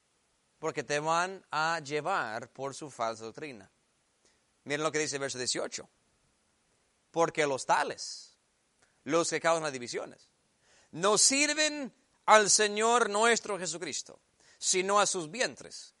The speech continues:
y con suaves palabras y bendiciones engañan los corazones de los simples". Los que causan las divisiones que Pablo menciona,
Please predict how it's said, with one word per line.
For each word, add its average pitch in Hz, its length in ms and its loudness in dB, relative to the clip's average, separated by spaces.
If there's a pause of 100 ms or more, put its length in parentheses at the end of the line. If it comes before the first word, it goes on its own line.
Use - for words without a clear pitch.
(180)
y 165 140 -6
con 170 220 0
suaves 196 420 4
palabras 190 600 2
y 160 60 -2
bendiciones 147 760 -2
engañan 202 580 0
los 165 160 -4
corazones 277 840 -2 (1000)
de 135 160 -4
los 139 180 -6
simples". 110 600 -14 (1600)
Los 180 280 0
que 185 180 -4
causan 180 720 -2
las 156 180 0
divisiones 135 720 -6
que 131 140 -10
Pablo 151 260 -2
menciona, 127 520 -8